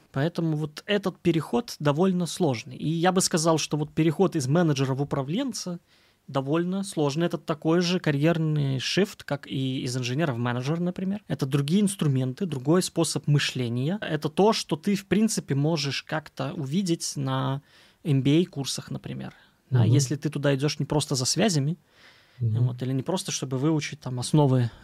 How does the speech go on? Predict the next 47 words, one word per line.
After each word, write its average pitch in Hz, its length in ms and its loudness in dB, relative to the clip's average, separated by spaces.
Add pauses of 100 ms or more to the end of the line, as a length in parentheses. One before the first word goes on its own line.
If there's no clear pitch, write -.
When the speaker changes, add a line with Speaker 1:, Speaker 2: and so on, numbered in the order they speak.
Speaker 1:
э, 120 320 -6
управления 120 540 -4
компаниями. 131 680 -12
Speaker 2:
Ну, 135 100 2
вот 147 160 2
это 156 160 4
Speaker 1:
Э, 139 40 6
Speaker 2:
вот. 135 280 2
Speaker 1:
но 175 380 4
обычно, 214 680 -2 (380)
э, 147 320 -2
сорян, 147 420 -4
обычно - 380 0
просто - 300 -2
этому 196 520 -2
учит 175 400 -4
старший 156 480 -2
товарищ. 180 500 -2 (400)
То - 60 0
есть 147 120 -2 (100)
вот 175 180 0
идеально, 214 320 2
если 151 200 2
ты 160 120 -2
хочешь, - 380 -2
типа, 139 320 -10 (100)
из 131 160 -2
менеджмента 131 640 2
выйти, 156 260 2
уйти 147 420 -4
в 143 60 0
управление, 147 500 -2
да, 139 160 -2
поработать 170 460 2
в - 60 -12
какой-то - 300 0
компании, 170 400 -2
где 135 100 -4
ты 151 80 -8
сможешь - 320 -4
с - 60 -10
управленцем 175 680 -2
поработать 123 540 2
Speaker 2:
Мгм. 131 140 0
Speaker 1:
один 139 280 -2
на 131 120 -4
один, 120 380 -8